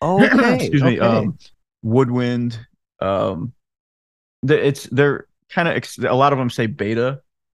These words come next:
Speaker 1: Uh, they also attempt to, like, extract guitar, piano. Um, sometimes, you know, you have to play with it because, like, sometimes you wanna extract the guitar, but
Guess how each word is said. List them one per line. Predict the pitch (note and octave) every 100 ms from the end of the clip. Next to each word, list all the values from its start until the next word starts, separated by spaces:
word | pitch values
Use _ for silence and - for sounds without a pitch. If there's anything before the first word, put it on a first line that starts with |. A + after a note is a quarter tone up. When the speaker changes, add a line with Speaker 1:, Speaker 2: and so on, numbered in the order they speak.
| _ -
Speaker 1:
Uh, | G2+ G2
they | G#2 A2+
also | C#3+ D3 B2+
attempt | - C3+ -
to, |
like, | A2 G2 - -
extract | - - A#2+ G2+
guitar, | G2+ - A#2 A2+ A2
piano. | A2+ A2 G#2+ A2 G#2 G#2+ - _ _ _ _ _
Um, | - G2 G2+ G2+ G2+ - _ _ _
sometimes, | - - F#3 B3+ G#3 E3+ E3 D#3 C#3 - -
you | D3
know, | A#2
you | B2 D#3+
have | G#3+
to | -
play | - C3+ C#3+
with | G#2+
it | F2+
because, | A2 C3+ A2+
like, | A#2+ A#2 - _ _ _ _ -
sometimes | D#3 D3+ D#3+ D#3
you | C3
wanna | A#2+ B2+ B2
extract | - - - B2 B2
the | G#2
guitar, | G#2+ A#2+ A#2 B2
but | A2